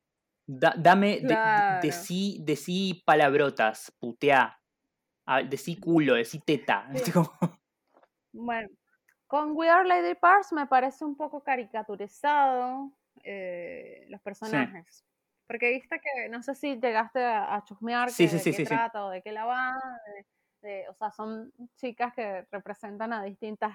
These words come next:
Speaker 2: etnias, ¿no? Eh, basado en otras culturas. Y entonces me parece un poco, o sea, sí está bien para como acercarte, ¿no? A esas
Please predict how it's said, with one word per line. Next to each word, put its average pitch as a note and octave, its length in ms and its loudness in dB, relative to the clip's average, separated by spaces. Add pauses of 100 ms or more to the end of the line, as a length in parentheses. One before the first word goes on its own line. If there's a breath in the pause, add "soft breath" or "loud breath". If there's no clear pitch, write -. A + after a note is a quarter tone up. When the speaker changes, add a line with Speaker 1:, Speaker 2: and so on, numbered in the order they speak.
Speaker 2:
etnias, A3 600 -4
¿no? G#3+ 340 -6 (600)
Eh, F3 500 -12 (100)
basado G#3+ 440 -4
en A#3+ 80 -6
otras B3 240 -6
culturas. C4+ 760 -6 (500)
Y C4 60 -6
entonces C#4+ 360 -6
me F#4 160 -4
parece C#4 360 -4
un E4 80 -8
poco, F4 420 -10 (260)
o A#3+ 60 -14
sea, D#4 140 -8
sí E4 80 -12
está D#4+ 260 -2
bien F#4+ 320 -4
para D4+ 400 -4
como G3+ 400 -16 (280)
acercarte, G#3 760 -2
¿no? F#3 420 -12
A - 140 -12
esas G3+ 360 -14